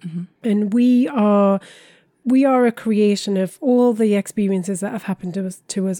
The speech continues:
Speaker 2: up until this point in our life. There's a
Speaker 1: Mm-hmm.
Speaker 2: whole host of stuff that goes into that,
Speaker 1: Mm-hmm.
Speaker 2: especially at my age. <laughs>
Speaker 1: <laughs>
Speaker 2: But no matter what age you are, you will
Speaker 1: Mm.
Speaker 2: be a product of your past up to that point.
Speaker 1: Mm-hmm.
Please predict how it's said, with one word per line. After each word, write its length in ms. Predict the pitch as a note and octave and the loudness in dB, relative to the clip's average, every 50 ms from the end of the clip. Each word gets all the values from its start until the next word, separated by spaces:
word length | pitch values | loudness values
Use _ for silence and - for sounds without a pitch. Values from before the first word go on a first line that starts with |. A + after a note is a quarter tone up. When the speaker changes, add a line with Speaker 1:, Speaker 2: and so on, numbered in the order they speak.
| - - | -8 -10
Speaker 2:
up 140 | G3 - | -10 -10
until 260 | F#3 F3+ E3 G3 G3 E3+ | -10 -12 -8 -6 -6 -4
this 160 | F3+ E3+ - | -6 -6 -8
point 300 | - - F#3+ F#3 G3 - | -8 -10 -8 -8 -8 -8
in 100 | G#3 F#3 | -6 -6
our 180 | F#3 F#3 F#3 | -4 -2 -2
life. 320 | F#3 - A3+ G3+ - - - _ _ _ _ _ - | -4 -4 -6 -8 -14 -16 -20 _ _ _ _ _ -10
There's 160 | F#3+ F3+ G3+ E3 | -8 -6 -4 -4
a 20 | - | -4
Speaker 1:
Mm-hmm. 60 | D3+ | -2
Speaker 2:
whole 140 | C4 A#3+ G#3+ | -2 -2 -2
host 340 | - A3 G#3+ G3 - - - | 0 -2 -2 -2 -2 -6 -10
of 60 | F3 | -10
stuff 260 | - - G#3 G3 - | -8 -6 -8 -8 -6
that 180 | - G3+ F#3 - | -6 -8 -6 -4
goes 220 | - G#3+ G#3 F#3 | -2 -2 -2 0
into 300 | G3+ G3+ G#3 G3+ - A3 | 0 -2 -2 -4 -6 -6
that, 280 | G3+ G#3 A#3+ D4 D4+ - - - - - - - - | -4 -4 -4 -6 -8 -12 -20 -20 -20 -20 -20 -14 -8
Speaker 1:
Mm-hmm. 220 | G3 E3+ E3 E3 B3+ | -8 -6 -6 -6 -6
Speaker 2:
especially 440 | G3 - - G#3 G3+ F#3 - - F#3+ | -8 -8 -6 -6 -6 -6 -6 -6 -6
at 80 | - | -6
my 200 | G3 F#3+ F#3+ F#3+ | -4 -4 -2 0
age. 340 | G3 G3 G#3 B3+ C#4 - - G#3+ - - - - | 0 0 0 -2 -4 -2 -2 -2 -2 -2 -2 -2
<laughs> 0 | |
Speaker 1:
<laughs> 1080 | A3 A3 G#3+ G3+ F#3+ F3+ E3+ E3+ - - - A3+ A3+ B3 A#3 G3 G#3 - - _ _ - | 0 0 2 2 0 0 0 -2 -6 -6 -4 -6 -6 -6 -6 -10 -10 -12 -14 _ _ -4
Speaker 2:
But 100 | C4 B3+ | -2 0
no 160 | B3+ C4 C4+ | 2 2 2
matter 220 | C4 C4 B3+ A#3+ | 2 2 0 0
what 260 | A#3 A3 B3 A#3 A#3+ B3+ | 0 2 2 2 0 0
age 260 | G#3+ F#3+ F#3 - - | -2 -4 -4 -4 -4
you 140 | G3+ F#3 F#3 | -4 -2 -2
are, 340 | F#3 F#3+ F#3 G3+ A#3+ B3 - _ - | -2 -2 -2 -2 -2 -4 -6 _ -6
you 160 | G#3+ G#3+ G#3+ | -4 -2 -2
will 180 | G3+ A3 A3 G#3+ | 0 2 0 0
Speaker 1:
Mm. 60 | E3 | 0
Speaker 2:
be 180 | D#3 A#3 A#3 A3+ | 0 0 0 0
a 40 | A3 | 0
product 560 | - - - - A#3 G#3 F#3+ F3 - - - | -2 -6 -4 -2 0 0 0 -4 -8 -10 -12
of 180 | C#4 C4 F3+ - | -10 -8 -6 -4
your 300 | G3+ G3 F#3+ F#3+ F3+ - _ - | -2 -2 0 -2 -2 -4 _ -18
past 540 | - - - G3+ F3 - - - - - - - | -14 -10 -8 -8 -8 -10 -12 -12 -14 -12 -8 -6
up 220 | A3 G3+ - _ - | -6 -6 -6 _ -10
to 120 | - G3+ | -8 -6
that 200 | F#3 G3+ G3 F#3+ - _ | -6 -6 -6 -8 -10 _
point. 480 | - - A3+ G#3+ B3+ D#4+ D#4+ - - - _ - - - - F3+ | -6 -2 0 0 0 -2 -4 -8 -12 -20 _ -20 -20 -18 -14 -12
Speaker 1:
Mm-hmm. 180 | E3+ D#3 E3+ | -12 -10 -12